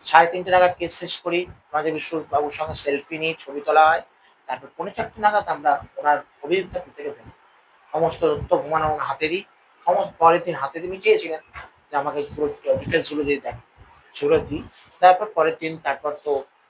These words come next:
আহ, সমাজ বার্তা আসে, এরকম ছোটোখাটো অনেক পোর্টাল আসে, অনেক সময় ন্যাশনাল মিডিয়াতে আপনাকে কেন দেখায়নি।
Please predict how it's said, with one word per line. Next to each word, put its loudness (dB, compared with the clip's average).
আহ, -8
সমাজ 0
বার্তা 2
আসে, -2
এরকম -2
ছোটোখাটো -8
অনেক -8
পোর্টাল -4
আসে, -8
অনেক 6
সময় 8
ন্যাশনাল 2
মিডিয়াতে 4
আপনাকে 2
কেন -6
দেখায়নি। -10